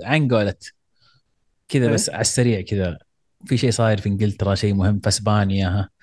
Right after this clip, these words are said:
Speaker 1: عشان بس
Speaker 2: إسبانيا،
Speaker 1: ما
Speaker 2: يعني، آه، برشلونة فاز ويستمر في الصدارة. ال-، الريال فاز ويعوض النقاط اللي ضيعها أمام أتلتي في الأسبوع اللي قبله، وأتلتي يستمر في إضاعة النقاط بتعادله مع ريال سوسيداد.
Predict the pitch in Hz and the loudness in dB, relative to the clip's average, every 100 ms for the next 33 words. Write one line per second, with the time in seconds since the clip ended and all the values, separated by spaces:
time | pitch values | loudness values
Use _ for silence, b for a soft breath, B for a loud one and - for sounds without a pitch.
0 | b b b b b 139 135 127 117 196 | b b b b b -2 0 0 2 0
1 | - 233 220 214 202 196 220 202 180 160 | 2 0 2 4 4 4 4 4 4 4
2 | 147 139 131 123 127 143 160 180 170 147 | 2 2 0 -2 -2 0 0 2 2 2
3 | 160 170 170 151 147 139 156 156 139 135 | 2 2 0 0 0 2 2 2 0 -2
4 | 139 139 147 180 - _ _ _ _ _ | 0 2 2 0 -6 _ _ _ _ _
5 | - 156 147 147 151 107 104 - 165 165 | -6 -2 0 2 2 0 -2 -2 0 2
6 | 160 156 156 143 147 139 156 165 156 156 | 4 4 2 0 -4 0 2 2 2 2
7 | 143 151 143 147 143 143 147 143 143 147 | 2 2 2 2 2 2 2 2 2 2
8 | 147 147 147 131 147 139 135 131 139 143 | 2 2 2 2 0 0 0 0 0 -2
9 | 151 143 139 135 131 127 135 139 135 143 | 0 -2 -2 -4 -4 -6 -6 -2 -2 0
10 | 160 170 180 b b b b - 190 190 | 0 0 -2 b b b b -2 0 2
11 | 220 202 208 190 - 190 185 147 160 156 | 0 2 0 0 2 2 2 2 2 4
12 | 143 147 131 135 135 - 139 139 _ _ | 4 2 0 0 -2 0 0 0 _ _
13 | _ - 139 127 127 135 131 127 123 127 | _ -6 -2 0 0 2 2 2 2 2
14 | 127 123 123 123 | 0 -2 -8 -8